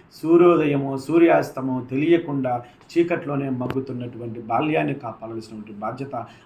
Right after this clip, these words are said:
అంతర్జాతీయ సమాజంపై ఉంది. కాబట్టి విశ్వవిద్యాలయాల్లో ఉన్నటువంటి విద్యావంతులు, విద్యావంతులు, యువకులు, ఆచార్యులు అందరూ కూడా పాలస్తీనా వాయిస్ లేనటువంటి పాలస్తీనాకు ఒక వాయిస్ని ఇవ్వటం కోసం,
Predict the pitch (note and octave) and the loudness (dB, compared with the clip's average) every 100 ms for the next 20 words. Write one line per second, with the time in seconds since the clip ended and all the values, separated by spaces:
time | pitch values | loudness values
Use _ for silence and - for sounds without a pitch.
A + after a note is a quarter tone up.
0 | - A#2 C3 B2+ A2+ A2 G#2+ B2+ C#3+ C3 | -14 -10 -8 -8 -10 -14 -8 -4 -4 -4
1 | A#2+ A#2+ A#2 A2+ A2+ A2 A#2 A2 - - | -6 -10 -10 -10 -10 -12 -12 -14 -14 -20
2 | - C3 - D3+ B2+ B2 B2+ B2 A#2+ A2 | -6 -6 -4 -8 -8 -6 -6 -4 -4 -4
3 | A2+ A2 A2 A2 G#2 - G#2+ G#2+ C3 C#3+ | -6 -6 -8 -8 -12 -12 -14 -10 -4 -2
4 | B2+ A2+ A2 A2+ - _ A#2 A#2 B2 C#3+ | -2 -6 -10 -12 -14 _ -14 -10 -2 -2
5 | C#3 A#2 A2+ A#2 A2+ C3 C#3 C3+ A2+ A2+ | -2 -4 -6 -4 -2 0 -2 -4 -6 -8
6 | - - G#2+ B2 C#3+ C3+ A#2 G#2 C#3 F3+ | -10 -10 -8 -6 -4 -4 -4 -4 2 2
7 | - C3+ A2+ A#2+ - _ A2+ C3 D#3+ - | 2 -4 -6 -8 -14 _ -6 -4 -4 -6
8 | C3 G#2+ - C3 C#3 - B2+ B2+ A#2+ A#2 | -8 -8 -2 -2 -2 -4 -6 -6 -6 -10
9 | A#2 A2+ G#2+ A2+ - A2+ G#2 - A2 - | -12 -14 -12 -14 -12 -12 -12 -14 -16 -16
10 | - A#2 A#2+ A2 A2+ C#3+ - A#2 C3 C#3 | -20 -12 -10 -4 -2 -2 -4 -6 -4 -4
11 | C3 A2+ - A2+ | -6 -8 -12 -14